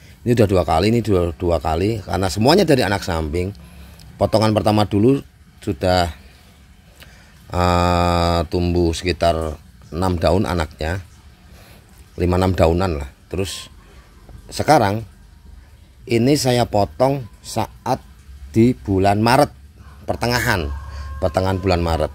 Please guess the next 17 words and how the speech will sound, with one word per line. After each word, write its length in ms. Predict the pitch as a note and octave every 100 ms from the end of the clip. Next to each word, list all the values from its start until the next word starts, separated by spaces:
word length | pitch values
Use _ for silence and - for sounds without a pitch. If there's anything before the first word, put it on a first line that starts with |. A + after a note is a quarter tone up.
| - - - - - - - - -
Eh, 320 | G#2 G#2 G#2+ G#2
pertengahan 340 | G#2 A2 A2
bulan 220 | G#2 G#2
Maret 320 | G#2 A2 A#2+ A#2
itu, 420 | A2+ C3+ C3+ C3+
coba 320 | C3 B2 A2+ G#2+
itu 160 | B2 - -
kamerawati 440 | A2+ A#2 A2+ A2+ G#2
yang 160 | G#2+ G#2 F#2+ - - - - - -
bawah, 240 | G#2 G#2
batang 260 | G2 G2 G#2
bawahnya. 480 | G2 F2+ F#2+ G2 F#2+ - - - - - - - - - - - - - - - - - - - - - - - - - - - - - - - -
Nah, 180 | G2 F#2 D#2+ - - - -
ini 80 | A2+
anjelanya. 800 | C3 B2 G#2 F2 F2+ F#2+ F#2+ D#2+ - _ - - - - - - - - -
Ini 240 | F2+ B2+
tangkainya 480 | - G#2 G2 G2+ A2+